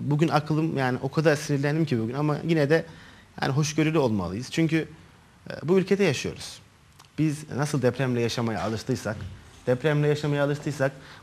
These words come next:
bugün, e, savaşla, afetle ve terörle yaşamaya da alışacağız. Bu hayatın bir nevi kanunu. E, dediğim gibi hoşgörü mesajı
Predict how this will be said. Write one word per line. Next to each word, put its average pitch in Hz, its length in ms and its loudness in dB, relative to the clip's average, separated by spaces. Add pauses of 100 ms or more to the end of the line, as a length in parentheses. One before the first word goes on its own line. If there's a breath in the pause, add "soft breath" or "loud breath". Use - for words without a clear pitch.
bugün, 151 340 4 (140)
e, 101 320 -4
savaşla, 143 580 2 (420 loud breath)
afetle 139 640 6 (320)
ve 170 80 4
terörle 170 340 8
yaşamaya 147 440 6
da 160 80 6
alışacağız. 151 440 4 (440 loud breath)
Bu 170 100 -2
hayatın 165 560 10
bir 175 180 6
nevi 165 240 6
kanunu. 151 560 4 (440 loud breath)
E, 131 160 0
dediğim 165 280 6
gibi 139 140 4
hoşgörü 160 360 2
mesajı 165 460 2